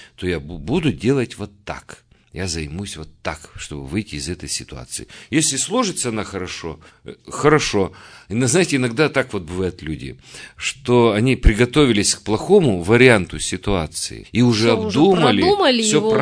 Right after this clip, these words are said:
Speaker 2: всё
Speaker 1: продумали,
Speaker 2: там
Speaker 1: всё
Speaker 2: построили,
Speaker 1: готово,
Speaker 2: а
Speaker 1: всё
Speaker 2: тут раз и всё
Speaker 1: построили.
Speaker 2: хорошо.
Speaker 1: А тут раз и всё
Speaker 2: Да.
Speaker 1: хорошо, и они даже разочарованы. <laughs> Да,
Speaker 2: А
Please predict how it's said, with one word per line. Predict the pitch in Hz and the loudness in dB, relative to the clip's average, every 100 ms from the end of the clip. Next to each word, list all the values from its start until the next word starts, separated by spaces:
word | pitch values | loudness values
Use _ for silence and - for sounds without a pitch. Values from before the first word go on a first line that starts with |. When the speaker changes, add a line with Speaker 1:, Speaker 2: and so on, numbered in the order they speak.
| 143 | 2
Speaker 2:
всё | |
Speaker 1:
продумали, | 127 139 156 139 131 | 2 4 4 6 4
Speaker 2:
там | |
Speaker 1:
всё | 127 - | 2 2
Speaker 2:
построили, | 127 127 311 359 311 | 2 2 2 2 2
Speaker 1:
готово, | 151 214 | 4 2
Speaker 2:
а | |
Speaker 1:
всё | 170 | 0
Speaker 2:
тут | 240 | 0
раз | 262 285 - | 0 0 -2
и | |
всё | 135 | -2
Speaker 1:
построили. | 135 - | -2 -2
Speaker 2:
хорошо. | 226 185 180 - | -4 -8 -10 0
Speaker 1:
А | 98 139 | 4 4
тут | 160 160 | 6 6
раз | 180 123 | 4 2
и | |
всё | 117 131 | -4 -6
Speaker 2:
Да. | 107 | -4
Speaker 1:
хорошо, | 117 98 131 | -4 0 4
и | 139 | 4
они | 147 | 8
даже | 151 143 147 | 8 8 8
разочарованы. | 143 123 - 147 147 127 95 85 85 82 | 6 4 4 6 6 6 4 -2 -4 -6
<laughs> | - - - - - - - 156 - | -10 -10 -18 -20 -12 -10 -10 -12 -8
Да, | 151 | 4
Speaker 2:
А | 139 | 6